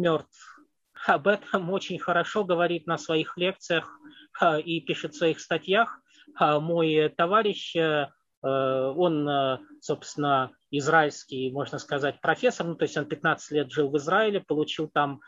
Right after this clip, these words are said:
п-, профессорского, извините, у него нет звания, но он защитил докторскую диссертацию в Иерусалимском университете,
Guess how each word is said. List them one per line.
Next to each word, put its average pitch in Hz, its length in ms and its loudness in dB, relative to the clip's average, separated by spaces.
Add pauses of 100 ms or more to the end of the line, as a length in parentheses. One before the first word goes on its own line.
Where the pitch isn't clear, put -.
(180)
п-, 180 220 -2
профессорского, 156 800 -2
извините, 143 300 -6
у 143 40 -2
него 151 200 0
нет 202 220 0
звания, 147 440 -2
но 147 320 -2 (280)
он 151 300 4
защитил 147 420 -2
докторскую 147 480 -4
диссертацию 170 880 0
в 156 80 0
Иерусалимском 156 680 -2
университете, 147 640 -4